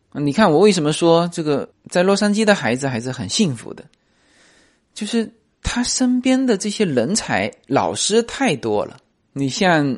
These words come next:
Yuna学击剑，就起码已经有三个世界冠军教过他。呃，呃，这个不是炫耀什么哈，就是他本身这边就有这种资源，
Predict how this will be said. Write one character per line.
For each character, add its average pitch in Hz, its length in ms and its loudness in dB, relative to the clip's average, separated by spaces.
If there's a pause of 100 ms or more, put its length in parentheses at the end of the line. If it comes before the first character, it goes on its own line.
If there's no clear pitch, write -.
Yuna 170 280 2
学 120 200 -2
击 143 160 -10
剑， 156 340 -6
就 151 140 -8 (160)
起 151 320 -2
码 139 600 -2 (260)
已 131 120 -6
经 175 140 -2
有 156 120 0
三 233 520 0
个 190 180 4
世 147 180 0
界 131 160 2
冠 113 220 -2
军 107 220 -6
教 107 180 -4
过 104 180 -8
他。 - 140 -16 (320)
呃， 135 160 -4 (120)
呃， 160 240 2
这 262 180 2
个 220 40 4
不 196 140 2
是 214 160 0
炫 240 240 4
耀 143 220 6
什 113 120 -6
么 85 140 -6
哈， 104 140 -6
就 160 120 -6
是 196 160 -6 (600)
他 - 160 0
本 135 360 6
身 247 240 4
这 269 120 2
边 220 180 4
就 302 160 8
有 156 260 4
这 202 140 2
种 180 220 -2
资 120 180 -6
源， 113 240 -4